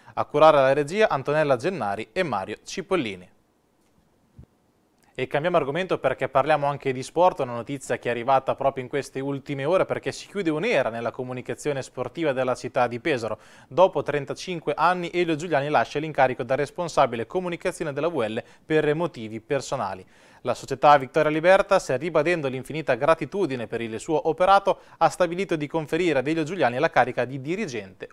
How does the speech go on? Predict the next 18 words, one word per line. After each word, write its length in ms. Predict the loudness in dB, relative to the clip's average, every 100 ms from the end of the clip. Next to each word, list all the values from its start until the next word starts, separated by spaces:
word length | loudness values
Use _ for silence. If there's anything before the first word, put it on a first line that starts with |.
| -6
onorario 520 | -2 0 0 -2 -6
delle 220 | -4 -4
club. 400 | -4 -6 -8 -18 -20 _ _ _ _ _ _ _ _ _ _ _ _ _ _ _ _ _ -4
Accessibilità 920 | 0 0 0 -4 -6 -4 -2 6 6
e 40 | 6
disagio 520 | 2 4 4 4 -2
giovanile 440 | -2 -2 0 0
diventano 480 | 0 0 -2 -4 -2
temi 380 | -2 -2 -4 -6
interpretati 760 | -6 -4 -4 0 4 6 4
dagli 240 | 2 -2 -2
studenti 500 | -4 -2 -2 -4 -6
delle 200 | -4 -4
scuole 320 | 0 0 0
superiori 600 | -4 -4 -2 -2 -6 -8
attraverso 720 | -2 -2 0 -2 -2 -10 -12 -4
cortometraggi. 800 | 0 0 0 -4 -2 -2 -4 -8
Vediamo. 540 | -4 -4 -6 -12 -20